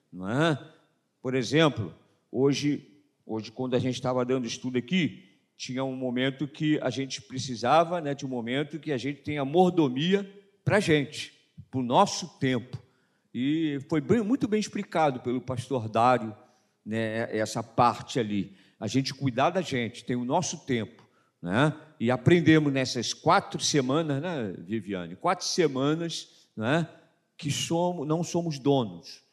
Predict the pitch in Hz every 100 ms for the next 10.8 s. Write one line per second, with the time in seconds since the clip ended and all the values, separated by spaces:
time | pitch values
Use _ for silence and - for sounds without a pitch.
0 | _ _ - - 143 135 127 147 170 123
1 | 110 139 123 101 80 - - _ - 120
2 | 95 92 98 110 247 214 101 - - _
3 | _ - 139 170 208 190 190 185 202 202
4 | 156 120 76 - - _ 113 110 - 143
5 | 139 147 160 131 143 180 175 143 151 160
6 | 143 151 156 147 147 - 131 - 135 -
7 | 139 156 151 143 151 175 165 240 - 147
8 | 123 135 175 196 180 170 190 - _ _
9 | _ 135 147 139 151 131 139 139 139 143
10 | 120 160 165 151 120 120 131